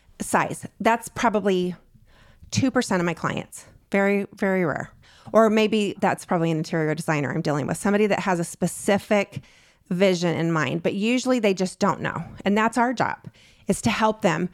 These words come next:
And I think it's helpful when those words come out of the client's mouth,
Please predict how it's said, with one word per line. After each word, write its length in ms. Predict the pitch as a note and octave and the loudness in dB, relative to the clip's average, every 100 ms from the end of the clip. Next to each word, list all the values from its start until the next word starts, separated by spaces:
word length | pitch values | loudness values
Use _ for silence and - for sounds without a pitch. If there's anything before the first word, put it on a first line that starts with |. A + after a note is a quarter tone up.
| _ _ _ _ _ _ - | _ _ _ _ _ _ 0
And 240 | G#3+ G#3 - - | 2 2 -4 -2
I 220 | G#3 A#3+ | 2 2
think 160 | C4+ C4+ | 0 0
it's 140 | A3+ | 0
helpful 640 | - C#4+ C4 - F#3+ F#3 G3 | 2 2 0 2 2 4 2
when 360 | G3+ G3+ G3+ | 2 2 4
those 220 | G3 F#3 F#3+ | 2 2 2
words 240 | F#3 F3 | 0 0
come 220 | - F#3+ | -2 -2
out 200 | F#3+ G3 | 0 0
of 60 | A#3 | 0
the 60 | A#3 | -2
client's 420 | G3 F3 - - | -2 -2 -2 -4
mouth, 240 | C#3+ E3 | -2 -4